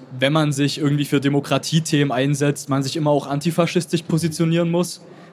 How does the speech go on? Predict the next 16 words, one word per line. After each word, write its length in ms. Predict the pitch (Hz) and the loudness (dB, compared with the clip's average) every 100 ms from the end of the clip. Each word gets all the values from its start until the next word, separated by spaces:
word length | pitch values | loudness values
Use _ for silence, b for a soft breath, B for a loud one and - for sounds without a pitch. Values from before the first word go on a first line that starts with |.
| - | -4
weil 120 | 131 | 0
man 160 | 131 131 | 2 0
sieht 140 | 139 | 0
das 120 | 139 | 0
irgendwie 260 | 151 143 139 | 2 2 2
mit 160 | 135 143 | 0 0
einer 120 | 127 | 0
A 80 | 127 | 0
F 100 | 131 | 2
D 140 | 143 | 0
im 100 | 147 | 2
Bundestag, 680 | 139 151 143 - 139 139 143 | 0 -2 -4 0 0 0 -2
die 400 | 135 135 135 131 | -2 0 2 0
den 120 | 127 | -4
Klimawandel 600 | - 160 165 151 151 147 | -2 0 2 2 0 0
leugnet, 540 | 143 151 156 151 151 | 2 0 2 0 0